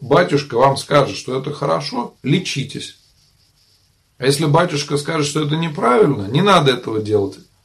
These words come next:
Но они побоятся это сделать. Они скажут: «Нет, мы не будем этого делать». Это самый яркий пример, у кого они лечатся.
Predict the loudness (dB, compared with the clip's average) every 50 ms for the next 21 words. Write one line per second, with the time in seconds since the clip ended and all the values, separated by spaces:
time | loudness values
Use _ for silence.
0 | _ _ -4 -2 0 0 0 4 4 4 6 6 6 6 6 4 4 0 -4 -8
1 | -10 -10 -10 -12 -12 -8 -6 -6 -6 -6 -6 -10 -8 -8 -8 -6 -2 0 0 0
2 | 0 -2 -2 0 0 0 -2 -4 -4 -2 -2 -2 -2 -2 -6 -6 -6 -6 -8 -8
3 | -8 -8 -8 -6 -4 -4 -6 -6 -6 -6 -8 -6 -6 -6 -4 0 0 0 2 2
4 | 2 4 4 2 2 0 -6 -8 -6 -6 -6 -4 -2 -2 -2 -2 -4 -8 -12 _
5 | _ _ _ _ _ -16 -8 -2 2 2 4 6 6 4 4 2 -2 -2 -2 -2
6 | -2 -4 -8 -16 _ -16 -16 -16